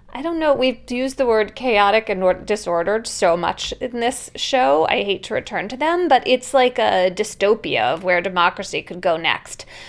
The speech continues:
What happened this week was that state House Republicans overrode the veto of Governor Roy Cooper over their budget. They did this by,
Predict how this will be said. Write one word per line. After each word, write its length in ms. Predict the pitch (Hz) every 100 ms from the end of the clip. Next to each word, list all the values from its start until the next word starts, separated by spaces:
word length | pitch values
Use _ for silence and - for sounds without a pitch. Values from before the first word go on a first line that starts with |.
| -
What 140 | - 247
happened 320 | 269 277 285
this 240 | 359 359
week 260 | 302 302 285
was 160 | 233 220
that 180 | 220
state 360 | - 233 240 -
House 280 | - 220 214
Republicans 600 | 226 330 302 277 226 214
overrode 600 | - 226 240 214 214 208
the 80 | 208
veto 560 | 175 220 220 208 175 175
of 220 | 180 170
Governor 540 | 196 185 185 185 180 -
Roy 380 | 180 190 185 175
Cooper 540 | - 277 196 175 165
over 220 | - 185 170
their 160 | 156
budget. 540 | 170 202 190 - - - - - - -
They 220 | 247 254
did 340 | 202 320 285
this 380 | 285 240 262 -
by, 640 | - 240 220 220 226 220